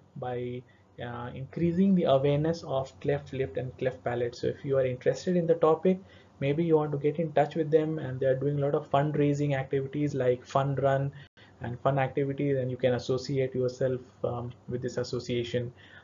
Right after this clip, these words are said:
One more, um, uh, book that I came across, I have not read it personally, but, uh, I am reading quite a good reviews about this book written by, uh,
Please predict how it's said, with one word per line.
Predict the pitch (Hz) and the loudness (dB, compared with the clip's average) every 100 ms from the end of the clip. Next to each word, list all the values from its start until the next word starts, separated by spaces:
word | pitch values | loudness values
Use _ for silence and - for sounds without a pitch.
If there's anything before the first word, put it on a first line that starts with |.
| - | -12
One | 135 139 180 | 2 4 6
more, | 226 185 - | 6 4 -2
um, | 175 151 151 147 147 - _ - _ - - | -2 0 -2 -2 -4 -12 _ -20 _ -20 -8
uh, | 123 117 117 120 | -2 0 0 0
book | 123 185 165 | 2 4 6
that | 160 | 6
I | 156 147 | 4 0
came | - 165 180 | -4 -2 0
across, | 165 156 147 170 | 0 0 2 0
I | 139 | -2
have | 135 | -2
not | 143 165 160 | 2 4 6
read | 151 | 4
it | 180 180 | 2 2
personally, | 139 135 139 139 185 | 0 0 -4 -4 -2
but, | 139 127 127 135 | -2 -4 -4 -2
uh, | 123 123 - - - - - | -2 -4 -10 -20 -20 -16 -8
I | 127 123 123 123 120 120 | -2 -2 -2 -4 -8 -6
am | 123 123 123 | -4 -4 -2
reading | 139 175 190 | 0 2 2
quite | 143 151 160 | 2 2 0
a | |
good | 139 170 143 | 0 0 0
reviews | 139 156 185 175 | -2 2 4 4
about | 139 143 139 | 4 2 0
this | 135 | -4
book | 139 160 165 | 2 2 2
written | 135 127 139 139 | -2 -4 -4 0
by, | 131 127 123 123 123 120 | 4 4 4 0 -4 -4
uh, | 120 | -6